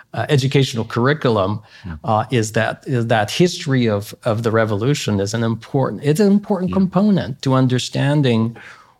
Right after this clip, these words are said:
Speaker 1: what at some point historically, uh, bound Indonesians together.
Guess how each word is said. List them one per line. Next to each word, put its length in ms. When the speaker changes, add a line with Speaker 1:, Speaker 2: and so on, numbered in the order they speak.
Speaker 1:
what 340
at 260
some 280
point 280
historically, 880
uh, 160
bound 460
Indonesians 840
together. 460